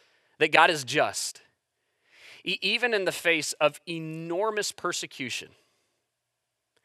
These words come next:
and often being treated extraordinarily unjust.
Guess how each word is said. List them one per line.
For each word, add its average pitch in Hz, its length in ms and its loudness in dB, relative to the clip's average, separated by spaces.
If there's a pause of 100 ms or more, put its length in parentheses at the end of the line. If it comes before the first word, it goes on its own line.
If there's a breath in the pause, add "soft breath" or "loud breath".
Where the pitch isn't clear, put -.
(160 loud breath)
and 170 160 2
often 185 460 6
being 165 260 0
treated 165 420 -2
extraordinarily 165 1400 0 (100)
unjust. 120 760 -6